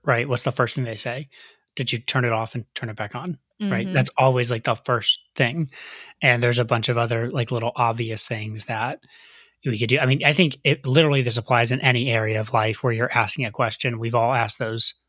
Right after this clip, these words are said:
Speaker 1: like, dumb questions before. I mean, I remember one time calling my dad. God, I feel like an idiot. I remember one time calling him. My truck wouldn't start. I'm, like, losing it. Wait thirty minutes trying to get my truck to start. I don't know what's going on. So I call Dad, and he's like, "Well,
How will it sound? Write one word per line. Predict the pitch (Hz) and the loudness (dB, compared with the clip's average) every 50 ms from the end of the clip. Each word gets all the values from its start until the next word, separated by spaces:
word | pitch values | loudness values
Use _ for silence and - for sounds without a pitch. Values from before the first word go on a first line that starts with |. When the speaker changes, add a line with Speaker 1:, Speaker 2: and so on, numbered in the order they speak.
| _ _ _ - | _ _ _ -8
Speaker 1:
like, | 117 113 127 131 113 | -8 -8 -6 -4 -2
dumb | - 113 110 113 | 0 0 -2 -2
questions | 104 - 117 107 - - 120 113 117 | -2 -2 -2 0 0 -2 -4 -4 -4
before. | 117 107 - - 135 117 113 113 113 - | -8 -8 -6 -4 -4 -2 -2 -2 -2 0
I | 151 | 2
mean, | 131 131 123 | 2 4 6
I | 117 147 | 4 4
remember | 185 190 160 131 120 | 4 4 2 2 0
one | 110 110 117 123 | 0 2 2 2
time | 123 - 120 110 107 110 107 110 - - - - - - - - - _ _ - | 2 2 2 2 2 0 -2 -6 -8 -12 -20 -20 -20 -20 -20 -20 -20 _ _ -6
calling | - - 139 127 117 117 | 0 2 4 4 4 2
my | 117 113 110 | 2 0 0
dad. | 107 113 113 110 113 113 110 110 113 | 2 2 2 4 4 2 2 0 0
God, | - 123 110 | -2 0 0
I | 107 107 | 0 -2
feel | - - 120 | -2 -2 -4
like | 104 104 - - | -4 -4 -6 -8
an | 120 - - | -8 -6 -4
idiot. | 117 113 110 110 113 - - | -4 -2 -2 -4 -4 -4 -2
I | 131 | 2
remember | 127 143 143 131 120 | 4 4 4 4 2
one | 117 120 113 | 2 2 2
time | - 120 113 | 2 0 0
calling | - - 127 117 117 113 | 2 2 4 4 4 2
him. | 107 117 113 113 110 110 - _ _ - | 0 0 0 0 -2 -6 -10 _ _ -2
My | - 143 135 123 | 2 4 4 6
truck | - 139 131 - | 6 4 2 2
wouldn't | - 127 110 110 | 2 -2 0 0
start. | - - 120 123 - _ - | -2 -2 -2 -4 -6 _ -6
I'm, | 120 113 104 110 110 113 113 113 - _ - | -4 -4 -4 -4 -6 -6 -6 -8 -12 _ -8
like, | - 117 113 117 117 | -4 -4 -2 -2 -2
losing | 123 117 135 160 135 127 110 | 2 4 4 4 4 2 -2
it. | 113 - | -4 -4
Wait | 127 117 143 160 147 | 0 0 0 0 0
thirty | - - 131 117 117 127 | 0 2 2 4 4 4
minutes | 127 135 165 165 131 - - | 4 4 4 2 2 -2 -4
trying | - - 120 110 110 | -2 0 0 0 0
to | 113 113 | 0 0
get | 113 123 120 | 0 2 2
my | 120 127 | 2 2
truck | - - 160 151 | 4 4 2 2
to | - 135 | 2 0
start. | - - 110 113 117 - _ - | 0 0 0 0 -2 -4 _ 0
I | 131 117 | 0 2
don't | 110 110 | 2 0
know | 113 113 | 0 0
what's | 120 127 131 | 0 0 0
going | - 143 147 | 0 0 2
on. | 170 170 151 131 131 - - - - - - - | 2 2 2 2 0 -4 -10 -18 -18 -18 -12 -4
So | - 123 | -2 0
I | 113 | 0
call | - - 131 127 | 4 4 4 4
Dad, | 120 120 117 120 120 | 6 4 4 4 4
and | 120 110 | 2 0
he's | 113 113 107 117 | 0 0 0 0
like, | 107 101 - | -2 -2 0
"Well, | 117 135 185 202 202 214 | 2 4 4 4 2 0